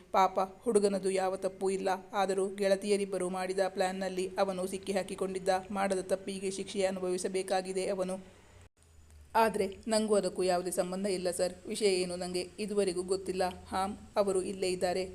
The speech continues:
ಅವರಿಗೆ ಕೊಡ್ತೀನಿ ಎಂದು ಹೇಳುವುದು ಕೇಳಿಸಿದಾಗ ಅವಳ ಸಿಕ್ಸ್ತ್ ಸೆನ್ಸ್ ಅಪಾಯದ ಗಂಟೆ ಬಾರಿಸತೊಡಗಿತ್ತು. ಬಿಪಿನ್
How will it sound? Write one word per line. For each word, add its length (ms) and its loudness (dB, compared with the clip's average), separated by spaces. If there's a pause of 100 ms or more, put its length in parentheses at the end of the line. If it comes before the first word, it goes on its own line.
(200)
ಅವರಿಗೆ 360 0
ಕೊಡ್ತೀನಿ 440 -4
ಎಂದು 380 0
ಹೇಳುವುದು 440 2
ಕೇಳಿಸಿದಾಗ 580 0 (420)
ಅವಳ 260 6 (180)
ಸಿಕ್ಸ್ತ್ 380 -4
ಸೆನ್ಸ್ 340 -2
ಅಪಾಯದ 440 2
ಗಂಟೆ 360 -2
ಬಾರಿಸತೊಡಗಿತ್ತು. 1160 -2 (880)
ಬಿಪಿನ್ 420 -2